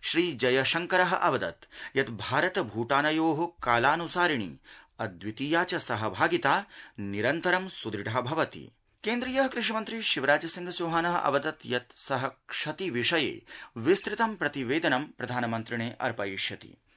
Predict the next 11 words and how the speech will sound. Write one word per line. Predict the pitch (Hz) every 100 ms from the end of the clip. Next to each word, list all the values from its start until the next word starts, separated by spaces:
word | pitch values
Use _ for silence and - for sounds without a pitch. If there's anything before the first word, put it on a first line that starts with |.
| _ _
एकस्मिन् | 110 107 104 110 104
सामाजिकान्तर्जालपटलीये | - 120 123 139 147 175 170 175 175 120 120 113 110 117 107 107 110
सन्देशे | 101 127 156 156 147 196 - - -
सः | - 214 220
अवदत् | 202 196 208 202
यत् | 165 165
सङ्कटम् | - 143 143 160 170 165 120
अपारम् | 117 127 143 139
अस्ति, | 107 - 87 - _ - -
परञ्च | 117 110 101 110
केन्द्रसर्वकारः | 107 120 113 104 101 107 113 120 156 147 170